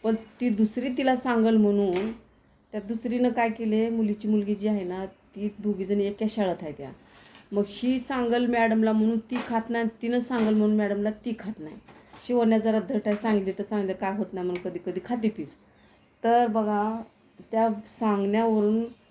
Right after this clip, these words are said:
त्या सायलीनं चकचक मटण वर्जिलंय. वर्जिलंय म्हणजे आणलं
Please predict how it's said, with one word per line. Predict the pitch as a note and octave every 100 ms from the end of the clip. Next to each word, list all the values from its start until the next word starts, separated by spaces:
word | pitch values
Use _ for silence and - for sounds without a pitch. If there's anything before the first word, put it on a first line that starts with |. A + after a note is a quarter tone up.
| _ _ _ -
त्या | G#3+
सायलीनं | G#3 - F#3 F#3+ G#3 B3 G#3+ F3 F#3+ A3 - _ _ _ - - -
चकचक | C4 C4+ - _ - C4+ C4+ C4
मटण | B3+ A#3 -
वर्जिलंय. | A#3 A3 G3 F#3 G3 F#3 - _ _ _ -
वर्जिलंय | A3 G#3 G#3+ A3+
म्हणजे | A#3 A3+ G#3 A3+
आणलं | - G#3 G#3